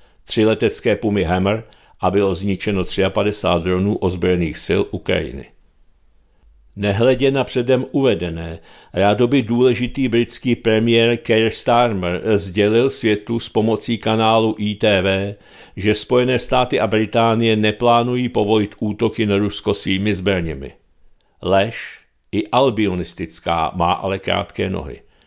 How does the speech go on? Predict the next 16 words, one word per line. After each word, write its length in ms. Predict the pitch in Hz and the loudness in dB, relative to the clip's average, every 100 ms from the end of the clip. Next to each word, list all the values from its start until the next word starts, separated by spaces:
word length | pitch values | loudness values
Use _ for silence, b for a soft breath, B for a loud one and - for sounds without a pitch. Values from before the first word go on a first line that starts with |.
| b b b b | b b b b
Předtím 480 | - 113 104 127 131 | -4 -2 -2 0 0
Guardian 440 | 120 123 123 143 127 | 2 2 2 0 2
tvrdil, 460 | 139 135 92 101 | 0 0 2 0
že 140 | 92 107 | 2 2
rozhodnutí 640 | 107 113 117 123 131 120 | 2 2 2 0 -2 0
umožnit 520 | 123 117 104 120 113 | 2 2 2 -2 -4
Kyjevu 340 | 127 120 117 | 0 0 0
zasáhnout 640 | 113 110 - 113 110 120 117 | -2 -2 0 0 0 -2 -4
cíle 280 | 120 113 113 | -4 0 2
hluboko 480 | 107 110 123 - 113 | 2 0 0 0 0
na 100 | 110 | 2
ruském 400 | 110 - 110 104 | 0 -2 -2 0
území 480 | 110 95 107 107 101 | -2 0 2 2 2
raketama 560 | 101 113 107 107 110 | 2 0 0 0 0
Storm 400 | 104 - 104 101 | -2 0 0 0
Shadow 540 | 101 120 113 90 82 | -2 -2 0 0 -2